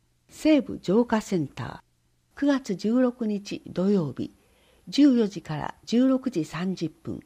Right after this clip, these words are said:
詳細はホームページで。三回とも参加が必要です。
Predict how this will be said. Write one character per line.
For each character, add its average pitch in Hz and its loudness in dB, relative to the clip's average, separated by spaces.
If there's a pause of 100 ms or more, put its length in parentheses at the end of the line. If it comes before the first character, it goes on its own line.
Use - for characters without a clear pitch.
(840)
詳 277 0
細 247 -2
は - -4
ホ 233 2
ー - 4
ム 247 0
ペ 170 -2
ー 143 -10
ジ - -20
で。 - -12 (600)
三 294 -2
回 262 -2
と 240 -2
も 214 -2
参 196 -2
加 190 -6
が 175 -2
必 - -8
要 156 2
で 139 -6
す。 - -16